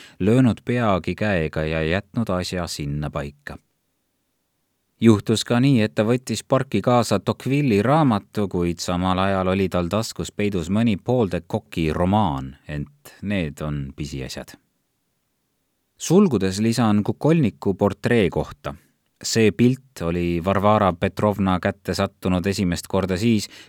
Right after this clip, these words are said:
kui ta oli alles noore tüdrukuna olnud Moskva aadlipreilide pansionis. Ta oli silmapilkselt sellesse portreesse armunud, nagu tüdrukutel kõigis pansionides moeks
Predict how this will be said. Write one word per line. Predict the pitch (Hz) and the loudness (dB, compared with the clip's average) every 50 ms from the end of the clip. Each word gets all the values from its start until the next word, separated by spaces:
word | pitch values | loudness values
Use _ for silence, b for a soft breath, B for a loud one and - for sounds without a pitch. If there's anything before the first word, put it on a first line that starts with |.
| B | B
kui | - 107 104 | 0 0 2
ta | 117 120 | 4 2
oli | 120 113 104 104 | 2 2 2 2
alles | 113 113 107 95 85 90 | 2 2 2 0 0 0
noore | 98 104 110 117 117 110 104 87 82 - | 0 2 2 2 2 2 2 0 -2 -2
tüdrukuna | 104 98 98 90 82 _ - 92 85 85 85 85 | -2 -2 -2 -2 -2 _ -2 -2 0 2 2 2
olnud | 90 90 90 87 82 | 2 2 2 0 0
Moskva | 82 87 95 113 - - - - 117 113 95 80 87 | 0 0 0 -2 -2 -6 -6 -2 -2 -2 0 0 0
aadlipreilide | 90 95 90 92 95 90 - 92 90 92 92 87 90 87 85 90 | 0 -2 -2 -2 -4 -4 -2 -2 -2 0 0 0 -2 -2 -4 -4
pansionis. | 87 - 98 95 90 80 71 80 80 78 78 - - _ _ _ _ _ _ _ _ _ _ _ _ _ _ _ _ _ _ _ _ _ - | -4 -2 -2 -2 -2 -4 -4 -6 -6 -8 -8 -10 -12 _ _ _ _ _ _ _ _ _ _ _ _ _ _ _ _ _ _ _ _ _ 2
Ta | 117 113 | 4 4
oli | 117 117 110 104 | 4 4 4 2
silmapilkselt | 104 127 127 120 107 98 104 120 123 - - - 95 90 85 - | 2 2 2 2 2 2 2 0 -2 -4 -6 -6 -4 -4 -4 -4
sellesse | - 98 92 90 85 - 101 | -4 -2 -2 -2 -2 -4 -4
portreesse | - - 98 95 - 113 113 107 95 - - 104 | -4 -4 -4 -4 -2 -2 -2 -2 -2 -2 -2 0
armunud, | 104 113 113 110 87 76 76 78 76 - - b b b b b b | 2 2 2 2 0 -2 -4 -4 -6 -10 -12 b b b b b b
nagu | - 76 82 | -8 -6 -4
tüdrukutel | 82 95 92 90 92 82 - - 85 82 - - 87 85 80 | -4 -2 -2 -2 -2 -4 -4 -6 -12 -10 -6 -6 -6 -4 -2
kõigis | - 107 104 95 85 80 73 - - | 0 0 0 0 -2 -4 -6 -6 -6
pansionides | - 87 87 82 82 85 80 80 80 85 85 80 - | -6 -4 -4 -4 -4 -6 -6 -6 -4 -6 -6 -6 -4
moeks | 92 92 95 98 92 85 82 - - | -4 -2 0 0 -2 -4 -6 -8 -8